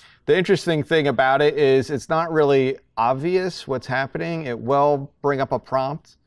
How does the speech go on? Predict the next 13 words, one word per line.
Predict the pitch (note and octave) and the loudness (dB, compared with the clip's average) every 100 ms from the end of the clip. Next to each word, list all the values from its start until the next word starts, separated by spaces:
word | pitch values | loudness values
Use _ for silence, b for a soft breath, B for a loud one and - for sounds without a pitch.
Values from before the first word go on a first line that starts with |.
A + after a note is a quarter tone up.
| _ _ _ | _ _ _
that | B2 A#2+ | -2 -2
says, | - C3 B2 B2 A#2+ A2 | -4 0 2 2 -2 -2
"This | B2 | -2
document | B2 A2+ A2+ C3 B2 B2 | 0 0 -2 -8 -8 -8
is | A2+ | -10
importing | A2 - A#2+ A#2 A2+ A2+ | -10 -6 -4 -2 -4 -6
content | G#2 A#2 A#2+ - A#2+ A#2 A2+ | -8 -10 -10 -8 -8 -8 -10
from | - A2+ A2 G#2+ G#2+ G#2+ G#2 | -8 -6 -4 -6 -8 -10 -6
other | A#2 A2+ | -4 -4
files. | - A2+ A2 A2 G#2+ G#2+ G2 - | -2 0 2 2 0 -4 -10 -12
Is | A2+ | -6
that | A2 A2 | -2 -2
okay?" | G#2+ - A2+ G2+ G#2+ | -2 -4 -4 -4 -8